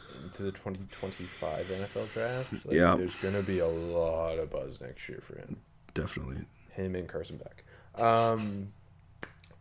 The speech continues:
Speaker 1: prospect versus prospect matchup. I just went with the Alabama trenches versus the Georgia trenches, both sides.
Speaker 2: It's a good pick.
Speaker 1: Like,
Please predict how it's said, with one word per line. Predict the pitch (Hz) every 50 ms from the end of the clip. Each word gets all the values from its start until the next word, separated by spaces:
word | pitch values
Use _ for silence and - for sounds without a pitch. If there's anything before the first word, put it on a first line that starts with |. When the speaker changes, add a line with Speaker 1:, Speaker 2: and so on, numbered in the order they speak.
| - -
Speaker 1:
prospect | 123 117 123 - 160 147 -
versus | - 120 -
prospect | - - 95 92 92 - - 95 95
matchup. | 85 82 85 - - - 113
I |
just | 135 185 226 - -
went | 311 302
with | 302 277 -
the | -
Alabama | 90 104 107 113 104 107 101 101 104 104 101
trenches | - - 110 98 95 95 - 95 92 92
versus | 92 92 - -
the | 87
Georgia | - 80 78 82 78 - 87
trenches, | - - 90 92 - 101 95 92
both | - - 127 117
sides. | - - - - - - 87 87 - - - - - - - - - - - - - - - - - - - - - - -
Speaker 2:
It's | -
a | -
good | - 80 -
pick. | - - - - - - - - - - - - - - - - - - - 82 -
Speaker 1:
Like, | 98 95 92 92